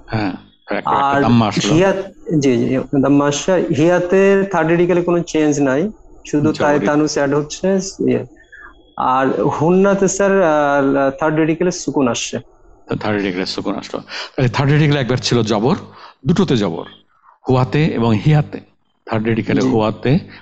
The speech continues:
Speaker 1: হিয়াতে জবর। হুমে পেশ, হুমে পেশ আর হুন্নাতে সুকুন, হুন্নাতে সুকুন।
Speaker 2: জি।
Speaker 1: আচ্ছা, এই, এই সামারিটা আমাদের মনে রাখা লাগবে। আর অ্যাডিশনাল তো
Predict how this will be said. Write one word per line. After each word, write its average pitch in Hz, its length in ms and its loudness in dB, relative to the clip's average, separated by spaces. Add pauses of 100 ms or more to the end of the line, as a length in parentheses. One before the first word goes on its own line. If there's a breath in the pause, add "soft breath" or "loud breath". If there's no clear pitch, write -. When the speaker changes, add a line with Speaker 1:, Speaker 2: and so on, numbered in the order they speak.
(140)
Speaker 1:
হিয়াতে 104 360 -2
জবর। 107 300 0 (1200 loud breath)
হুমে 175 320 4 (140)
পেশ, - 540 -4 (420)
হুমে 117 160 -2
পেশ 170 440 -4 (260 loud breath)
আর 104 140 -6
হুন্নাতে 123 560 2 (480 loud breath)
সুকুন, - 560 -6 (220)
হুন্নাতে 98 320 -2
সুকুন। - 440 -6
Speaker 2:
জি। - 680 -14
Speaker 1:
আচ্ছা, - 160 -4
এই, 127 280 0
এই 127 180 0
সামারিটা 113 500 -2
আমাদের 101 240 0
মনে 98 200 -2
রাখা 101 160 -4
লাগবে। 147 200 0
আর 208 60 0
অ্যাডিশনাল 107 480 -2
তো 98 260 -6